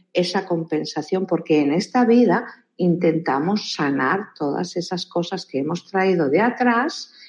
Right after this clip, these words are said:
y todas las que estamos generando aquí. Aunque tengo que deciros que no estamos generando ninguna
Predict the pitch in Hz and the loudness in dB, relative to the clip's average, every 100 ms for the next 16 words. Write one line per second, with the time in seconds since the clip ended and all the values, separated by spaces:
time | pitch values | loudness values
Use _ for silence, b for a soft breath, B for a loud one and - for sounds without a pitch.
0 | B - 190 180 170 220 220 180 - - | B 0 2 2 2 2 0 -2 -4 -12
1 | - 165 156 196 - - 170 151 180 208 | -10 -6 -4 -4 -6 -6 -4 -2 -2 0
2 | 175 - - 247 - B B B 185 180 | -2 -6 -4 -2 -4 B B B -2 0
3 | 190 208 247 247 202 - 196 208 - 175 | 2 2 2 2 2 2 2 2 -2 -2
4 | 170 208 - 220 220 - 185 170 175 175 | 0 -2 -2 0 0 -2 -2 0 0 0
5 | 156 147 151 156 170 233 247 262 | -2 -4 -2 -2 4 6 6 4